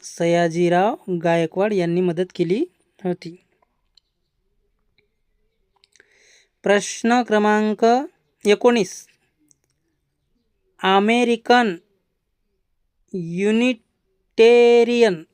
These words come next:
असोसिएशनची शिष्यवृत्ती मिळवून रिकामी जागा हे ऑक्सफर्ड विद्यापीठात शिक्षणासाठी गेले होते.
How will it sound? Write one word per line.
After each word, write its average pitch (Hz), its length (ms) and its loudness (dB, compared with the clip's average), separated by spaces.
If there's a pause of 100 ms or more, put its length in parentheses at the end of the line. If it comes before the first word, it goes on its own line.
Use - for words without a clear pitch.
(500)
असोसिएशनची 220 1200 -2 (2250)
शिष्यवृत्ती 240 1080 -2
मिळवून 220 560 2 (1400)
रिकामी 208 520 0
जागा 226 260 2
हे 226 240 2
ऑक्सफर्ड 220 840 -2
विद्यापीठात 196 760 0 (240)
शिक्षणासाठी 214 1040 -2 (440)
गेले 214 220 4
होते. 165 320 -2